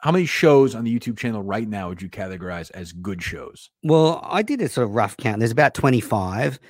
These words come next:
Speaker 1: Okay, how
Speaker 2: Six
Speaker 1: many
Speaker 2: of them, six of them Mike started and then stopped after one
Speaker 1: Right,
Speaker 2: or
Speaker 1: okay,
Speaker 2: two.
Speaker 1: those don't count, right, right.
Speaker 2: Um,
Speaker 1: So, so
Speaker 2: I,
Speaker 1: you
Speaker 2: I
Speaker 1: put your, you put your show in the cat, in there?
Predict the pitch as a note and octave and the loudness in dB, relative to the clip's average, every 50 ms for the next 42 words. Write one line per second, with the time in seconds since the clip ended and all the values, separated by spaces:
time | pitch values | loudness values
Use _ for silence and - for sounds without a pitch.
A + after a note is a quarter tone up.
0 | - - - A#2+ G2 - - C#3 D3 C3+ G#3 F#3 F3 F3 E3+ E3 D3+ - - - | -12 -6 -4 0 2 2 2 2 4 6 6 6 8 6 6 4 2 0 -4 -12
1 | - - - A3 - - B3 A#3 G#3+ F#3 E3+ D#3 D3 D3 C#3 - - - - - | -8 -4 -4 -4 -2 -2 0 2 4 4 6 6 6 6 4 2 -2 -4 0 2
2 | C3 B2+ B2+ B2+ B2+ A#2 B2 A#2 A#2+ A#2 G2+ - - - A#2 G#2+ - - A2+ A2 | 4 4 4 4 4 2 2 2 0 0 -2 -2 -2 -2 -2 -2 -2 -2 -2 -2
3 | G#2 - A2+ A2 G#2+ A2 C#3 A#2 F#2 A2 - - - - B2+ C#3 C3 - C3+ A#2+ | -2 -4 -6 -6 -2 0 0 0 0 -2 -2 -2 0 2 4 4 2 2 -2 -6
4 | - - E2+ D2+ D#2 - E2+ F2 D#2+ D#2 - - F#2 D2+ - - - _ - B2 | -4 -4 -6 -6 -8 -10 -10 -10 -10 -10 -12 -12 -12 -12 -12 -14 -16 _ -2 0
5 | B2+ B2+ A#2+ A#2 A#2+ A2 - - - - - - - C3 - - B2+ A#2+ C3+ D#3+ | 2 4 4 4 2 0 -2 -4 -10 -14 -16 -10 -8 -6 -2 2 4 6 8 8
6 | E3 - D#4 D3 B2+ C3+ C3+ - _ - C#3+ D3+ C#3+ F3 D#3 C3+ C#3 C3+ B2+ - | 8 6 4 2 2 2 0 -2 _ 2 2 4 4 4 4 6 6 4 4 4
7 | - A#2 G#2 A2 A#2 A#2+ - A2+ G2 F#2+ - - F#2 F#2 F2 E2+ F#2+ E3 | 2 2 2 2 0 -2 -4 -4 -6 -6 -6 -8 -10 -12 -10 -10 -10 -12